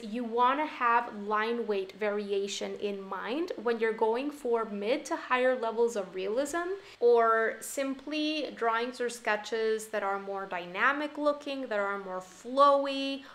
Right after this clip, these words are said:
have more depth to them, and are more interesting to look at.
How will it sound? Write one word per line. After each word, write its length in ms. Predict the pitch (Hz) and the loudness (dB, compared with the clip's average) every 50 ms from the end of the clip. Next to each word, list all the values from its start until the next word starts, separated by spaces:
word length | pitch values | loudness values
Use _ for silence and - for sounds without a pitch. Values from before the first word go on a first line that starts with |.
| - - | -20 -8
have 220 | - - 220 202 196 | -2 0 0 0 0
more 300 | 202 196 190 190 185 185 | -4 -6 -4 -4 -4 -4
depth 500 | 175 170 220 226 262 294 - - - - | -2 4 8 10 10 10 8 2 -8 -6
to 140 | - 294 | -6 -2
them, 360 | 269 277 269 269 269 262 262 226 | 0 0 0 2 0 -2 -2 -2
and 120 | 226 226 | -2 0
are 100 | 220 226 | 0 0
more 280 | 233 262 302 320 - - | 2 4 4 4 4 4
interesting 600 | - 240 247 247 254 240 226 - - 233 214 214 | 2 0 0 0 -2 -4 -4 -4 -6 -6 -6 -6
to 160 | 208 - 202 190 | -8 -8 -10 -8
look 340 | 180 180 180 180 180 - | -4 -4 -4 -4 -4 -4
at. 240 | 175 156 131 - - | -4 -4 -4 -4 -6